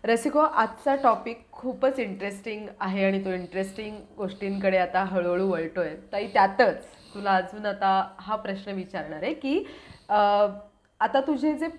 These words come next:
पेंटिंग्स, अ, तू करतेस, तर ड्रेस आणि पेंटिंग, जसं तू ड्रेसवर पण किंवा साड्यांवर पण पेंटिंग्स करतेस, पण मला पेंटिंग्सविषयी असं विचारायचं आहे की तू, आपण जेव्हा बोलत होतो तेव्हा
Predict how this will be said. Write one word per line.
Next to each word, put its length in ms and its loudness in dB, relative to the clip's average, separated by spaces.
पेंटिंग्स, 600 -2
अ, 240 2
तू 160 -2
करतेस, 680 -4
तर 100 -4
ड्रेस 520 0
आणि 200 -2
पेंटिंग, 420 -4
जसं 220 -2
तू 340 -6
ड्रेसवर 720 -2
पण 300 -2
किंवा 180 0
साड्यांवर 580 2
पण 320 0
पेंटिंग्स 500 -6
करतेस, 360 -8
पण 220 0
मला 480 4
पेंटिंग्सविषयी 840 -2
असं 240 -2
विचारायचं 560 -4
आहे 100 -6
की 140 -10
तू, 480 -4
आपण 340 -2
जेव्हा 320 -2
बोलत 400 -4
होतो 240 -8
तेव्हा 220 -4